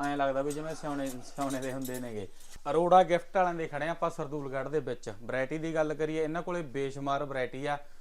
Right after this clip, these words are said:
ਤੇ ਜੇ ਕਸਟਮਰਾਂ ਦੀ ਗੱਲ ਕਰੀਏ, ਕੈਨੇਡਾ, ਆਸਟ੍ਰੇਲੀਆ, ਅਮਰੀਕਾ ਵਾਲੇ ਕਸਟਮਰ ਇਹਨਾਂ ਨੂੰ ਸਾਹ ਨਹੀਂ ਲੈਣ ਦਿੰਦੇ, ਐਨੇ ਆਰਡਰ ਆਉਂਦੇ ਨੇ। ਪਰ ਐਨ ਆਰ ਆਈਆਂ ਦਾ ਨਾਂ ਸੁਣ ਕੇ ਤੁਸੀਂ ਡਰ ਨਾ ਜਾਇਓ ਵੀ ਕਿਤੇ ਰੇਟ ਵਾਲੇ ਮਹਿੰਗੇ ਹੋਣਗੇ। ਇੱਥੇ ਬਾਈ ਹੋਰਾਂ ਕੋਲੇ ਰੇਟ ਠੀਕ ਹੀ ਨੇ,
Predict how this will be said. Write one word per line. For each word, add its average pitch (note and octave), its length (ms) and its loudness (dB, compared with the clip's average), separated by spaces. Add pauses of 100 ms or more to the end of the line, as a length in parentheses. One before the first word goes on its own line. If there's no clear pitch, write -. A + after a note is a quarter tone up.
(100)
ਤੇ D#3 80 -4
ਜੇ E3+ 120 0
ਕਸਟਮਰਾਂ F#3+ 540 2
ਦੀ F3+ 140 0
ਗੱਲ D#3+ 160 4
ਕਰੀਏ, D#3 340 -2
ਕੈਨੇਡਾ, D3 500 2
ਆਸਟ੍ਰੇਲੀਆ, C#3 640 -2
ਅਮਰੀਕਾ C#3 380 -4
ਵਾਲੇ C3+ 220 0
ਕਸਟਮਰ D3 360 -4
ਇਹਨਾਂ D3 220 -4
ਨੂੰ D#3+ 100 -6
ਸਾਹ C3 260 -2
ਨਹੀਂ D#3+ 120 -2
ਲੈਣ C3+ 220 -4
ਦਿੰਦੇ, G2+ 240 -8 (400)
ਐਨੇ C#3 280 0
ਆਰਡਰ B2+ 240 -2
ਆਉਂਦੇ A2+ 260 -4
ਨੇ। G2 120 -8 (340)
ਪਰ D#3 320 8 (120)
ਐਨ D#3 240 0
ਆਰ E3 100 6
ਆਈਆਂ E3+ 240 0
ਦਾ E3+ 100 2
ਨਾਂ D3+ 260 2
ਸੁਣ D3+ 180 -8
ਕੇ E3 120 -4
ਤੁਸੀਂ D#3+ 280 -4
ਡਰ C3+ 220 4
ਨਾ D3 180 -2
ਜਾਇਓ C#3+ 240 0
ਵੀ E3 100 -2
ਕਿਤੇ E3+ 260 0
ਰੇਟ C#3 240 0
ਵਾਲੇ C#3+ 240 2
ਮਹਿੰਗੇ D3+ 300 -4
ਹੋਣਗੇ। C#3+ 400 -6 (500)
ਇੱਥੇ C#3 280 -2
ਬਾਈ D#3 240 0
ਹੋਰਾਂ F3 200 -2
ਕੋਲੇ E3 180 0
ਰੇਟ C#3 260 0 (320)
ਠੀਕ C3 220 -6
ਹੀ E3+ 100 0
ਨੇ, F3 180 -2